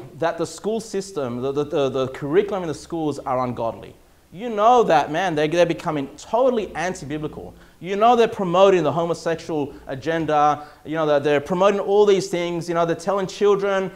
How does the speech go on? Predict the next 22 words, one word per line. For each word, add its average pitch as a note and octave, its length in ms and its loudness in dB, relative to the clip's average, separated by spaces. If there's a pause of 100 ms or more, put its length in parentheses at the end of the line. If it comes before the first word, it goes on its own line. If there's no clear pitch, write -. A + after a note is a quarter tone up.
(160)
"Well, G3+ 220 -4
are F3+ 80 -4
you F3 100 0
sure, A#3+ 400 0
do D3 100 -6
you, C3 140 -6
are - 60 -10
you G3 60 -6
sure D4 240 -4
you D4 80 0
like C4+ 240 -2
boys? C#4+ 300 -4
Are F3+ 40 -6
you A#2+ 80 -6
sure B3+ 200 -4
you C#4+ 60 -6
like B3 220 -6
girls? B3 320 0
Maybe G3+ 220 -6
you G#3 60 -6
need G#3 160 -6
to, D#3+ 300 -6